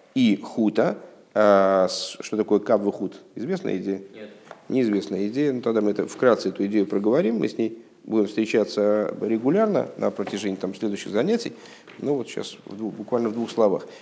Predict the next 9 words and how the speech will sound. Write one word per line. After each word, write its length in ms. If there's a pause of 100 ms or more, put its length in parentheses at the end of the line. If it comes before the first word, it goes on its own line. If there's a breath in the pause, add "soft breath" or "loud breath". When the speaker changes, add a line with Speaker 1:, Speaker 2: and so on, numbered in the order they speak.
Speaker 1:
С 60
точки 240
зрения, 500 (380)
э, 160
лурианской 880
кабалы, 560 (800 loud breath)
э, 480
в-, 480
Всевышний 720